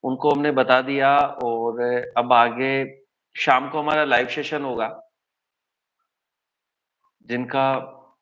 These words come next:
आप ज़्यादा से ज़्यादा share करें और अपने लोगों तक भी पहुँचाएँ, वो भी अपने बारे में जान सकते हैं। अपनी family member या अपने लोगों के बारे में, अ, को आप उनको share करिए। अपनी जो session है, हमारा जो सेशन है,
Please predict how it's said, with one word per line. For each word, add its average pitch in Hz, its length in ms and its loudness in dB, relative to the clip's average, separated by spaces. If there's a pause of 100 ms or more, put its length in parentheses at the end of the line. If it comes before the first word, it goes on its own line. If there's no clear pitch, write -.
(560)
आप 131 120 2
ज़्यादा 160 220 2
से 175 140 -10
ज़्यादा 185 240 2
share 180 340 0
करें 170 280 0
और 180 160 -2
अपने 165 280 -2
लोगों 160 300 -2
तक 165 120 -2
भी 165 140 -2
पहुँचाएँ, 143 540 -2
वो 139 200 -6
भी 156 100 2
अपने 151 220 0
बारे 139 220 2
में 143 120 -6
जान 127 240 0
सकते 131 280 -8
हैं। 123 280 -4 (760)
अपनी 120 240 0
family 139 480 0
member 135 460 -2
या 131 240 0
अपने 127 420 -4
लोगों 135 280 -2
के 151 100 -4
बारे 131 260 4
में, 131 100 -4
अ, 120 540 -6
को 131 160 2
आप 127 320 4
उनको 135 640 -4
share 147 280 2
करिए। 107 320 -6 (380)
अपनी 110 240 -10
जो 113 120 -8
session 117 340 -6
है, 113 60 -6
हमारा 104 280 -2
जो 107 120 -6
सेशन 113 400 -8
है, 160 80 -8